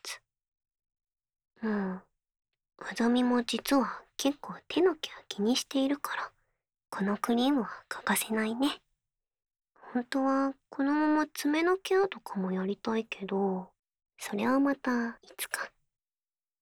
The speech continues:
まあ、そのいつかがあるかはわからないけど。なんて。機会があったらのお楽しみにってことで。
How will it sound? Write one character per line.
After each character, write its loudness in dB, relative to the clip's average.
ま -2
あ、 -20
そ -2
の 2
い 2
つ -6
か 2
が -2
あ 0
る 0
か -10
は -16
わ -8
か -4
ら 2
な 2
い -6
け -14
ど。 -4
な -2
ん -8
て。 -4
機 -10
会 2
が -2
あ 2
っ 2
た 2
ら 4
の 2
お -6
楽 0
し -2
み 2
に 4
っ 0
て -12
こ -16
と -2
で。 0